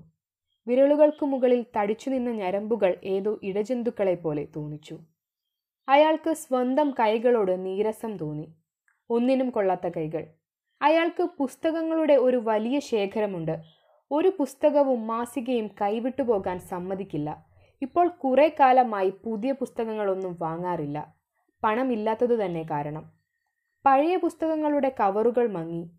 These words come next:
ചിലതൊക്കെ ഉറകുത്തി. ശിവരാമൻ്റേതായ എല്ലാം പഴകുകയും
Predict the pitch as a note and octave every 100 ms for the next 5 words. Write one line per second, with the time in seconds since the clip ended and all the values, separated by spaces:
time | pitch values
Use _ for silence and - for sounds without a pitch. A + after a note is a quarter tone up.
0 | _ _ - B3 C4 A#3 G3 F3+ F3 F#3
1 | F#3+ D#3+ D#3+ - _ _ _ _ _ _
2 | _ _ _ _ _ _ _ - - C4+
3 | D4 E4 E4 E4 E4 D#4 D4+ D4 A3+ G#3+
4 | A3+ G#3+ F#3 G3+ F#3 A3 A#3+ A3 G#3+